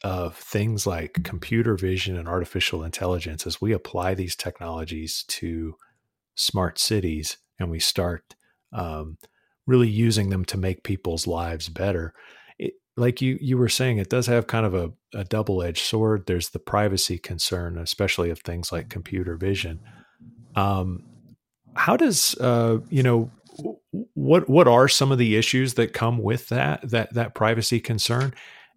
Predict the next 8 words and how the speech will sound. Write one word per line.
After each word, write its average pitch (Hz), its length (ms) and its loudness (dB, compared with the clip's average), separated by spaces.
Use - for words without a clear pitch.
And 107 520 2
how 123 280 4
does, 107 440 2
uh, 95 360 0
you 151 160 0
know, 107 80 2
does 98 200 2
a, 95 200 0